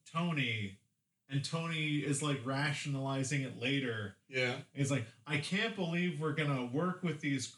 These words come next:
Speaker 1: criminals who
Speaker 2: Yeah.
Speaker 1: hijack." I'm like, "Oh, you mean just like
Speaker 2: Yeah.
Speaker 1: Dom Toretto? You, you can't believe that you're doing literally the exact same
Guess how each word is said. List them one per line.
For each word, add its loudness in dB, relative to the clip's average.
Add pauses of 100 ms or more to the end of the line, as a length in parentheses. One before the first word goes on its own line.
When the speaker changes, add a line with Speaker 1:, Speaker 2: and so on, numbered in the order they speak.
Speaker 1:
criminals 0
who 0
Speaker 2:
Yeah. 2
Speaker 1:
hijack." -4
I'm -4
like, -2 (100)
"Oh, 2
you 2
mean 2
just 0
like 0
Speaker 2:
Yeah. -2
Speaker 1:
Dom 2
Toretto? 0 (420)
You, 0 (100)
you 0
can't -2
believe 2
that -2
you're 0
doing -2 (260)
literally 0
the 0
exact -2
same -2